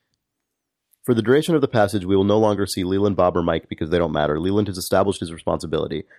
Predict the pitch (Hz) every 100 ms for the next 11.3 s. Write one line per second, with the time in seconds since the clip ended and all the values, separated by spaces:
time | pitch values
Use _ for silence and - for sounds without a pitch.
0 | _ - 92 95 - 95 - - - 82
1 | 87 92 _ _ _ - 107 107 - 113
2 | - 101 90 85 82 80 78 78 85 98
3 | _ _ - 110 - 139 143 123 117 -
4 | 101 98 90 85 82 78 - - 90 87
5 | 82 82 - 85 76 - _ _ _ _
6 | - 113 127 147 120 104 95 104 98 85
7 | 87 - 90 85 - _ 98 90 98 95
8 | 87 87 85 82 80 80 78 80 80 82
9 | - 80 - 78 80 90 90 92 82 _
10 | _ _ - 101 107 92 113 110 98 90
11 | 82 78 78